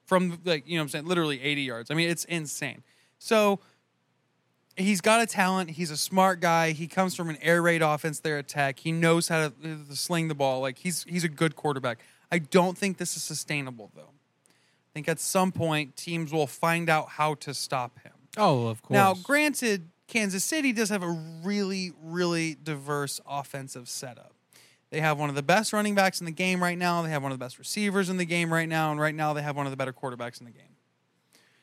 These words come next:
Speaker 1: With one of the best quarterback coaches in the game.
Speaker 2: Yeah.
Speaker 1: But Andy Reid can't win in the playoffs in the first place. So I'm not super excited when they get to the playoffs anyways,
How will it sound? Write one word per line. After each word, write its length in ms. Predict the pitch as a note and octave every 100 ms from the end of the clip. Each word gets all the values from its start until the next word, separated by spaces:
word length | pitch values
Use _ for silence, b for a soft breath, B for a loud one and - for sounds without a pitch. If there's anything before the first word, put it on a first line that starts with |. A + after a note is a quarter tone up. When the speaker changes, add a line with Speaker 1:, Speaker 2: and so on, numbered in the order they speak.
| b b _
Speaker 1:
With 160 | E3+ D#3
one 120 | D#3+
of 80 | D3+
the 60 | D3+
best 220 | C#3+ -
quarterback 380 | D#3+ C#3 C3 -
coaches 520 | - D#3 D3 B2 A2
in 60 |
the 80 | G2+
game. 280 | - - _ _
Speaker 2:
Yeah. 160 | A#2 G#2+ - _ _ _ - - _ _
Speaker 1:
But 360 | F3+ C#3 - - _ _
Andy 220 | F3 A3+ A3+
Reid 220 | A3 -
can't 180 | G3+ D#3+
win 140 | E3+
in 80 | D#3
the 40 |
playoffs 400 | - C#3 A#2+ -
in 40 | B2
the 80 |
first 260 | A#2 - -
place. 300 | - - - _ _ _ _
So 120 | -
I'm 80 | F3
not 220 | F#3+ G3
super 300 | - F#3+ D#3+
excited 320 | C#3+ D3+ C3+
when 80 | C3+
they 60 | B2+
get 120 | A#2+
to 80 | -
the 80 | B2+
playoffs 380 | A#2+ G2+ -
anyways, 420 | - - - -